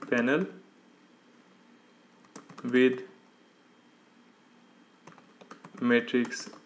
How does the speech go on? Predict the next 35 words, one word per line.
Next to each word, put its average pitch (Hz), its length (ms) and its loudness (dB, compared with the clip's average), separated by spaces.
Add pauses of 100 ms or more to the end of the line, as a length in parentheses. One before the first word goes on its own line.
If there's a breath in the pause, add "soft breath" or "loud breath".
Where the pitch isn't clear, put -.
D - 240 4
S. - 260 -2 (100)
Okay, - 180 2
that's 127 240 4
the 139 100 6
data 120 280 4
source 113 280 0
which 110 200 0
we 110 100 2
are 107 60 6
using. 104 340 0 (1000 soft breath)
And 131 120 2
if 135 160 4
you 139 120 10
want, 160 340 8 (220)
you 135 160 6
can 135 220 2
provide 117 480 4
some 120 260 2
description. 120 760 0
This 123 180 2
is 117 120 0
completely 117 600 0
optional. 147 560 0
I'm 123 140 -8
just 120 180 -2
going 120 200 -2
to 120 100 0
copy 113 340 0
and 113 140 -2
paste 113 240 0
the 113 100 4
same 127 280 0
thing 151 220 2
here. 156 340 6